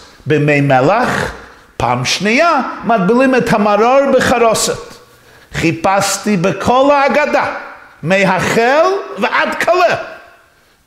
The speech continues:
אין שום הסבר,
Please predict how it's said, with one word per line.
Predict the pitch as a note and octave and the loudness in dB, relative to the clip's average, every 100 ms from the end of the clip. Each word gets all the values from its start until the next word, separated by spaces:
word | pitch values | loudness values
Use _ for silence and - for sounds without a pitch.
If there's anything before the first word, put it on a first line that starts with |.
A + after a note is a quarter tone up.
| _ | _
אין | - B3 G#3 | -2 0 0
שום | - - G#4 B4 A#4+ C#3 - - - _ _ _ _ _ _ _ | 0 -2 2 2 2 -2 -6 -16 -20 _ _ _ _ _ _ _
הסבר, | E3+ D#3 C3 C#3 A#3 A#3 | -2 0 0 0 2 2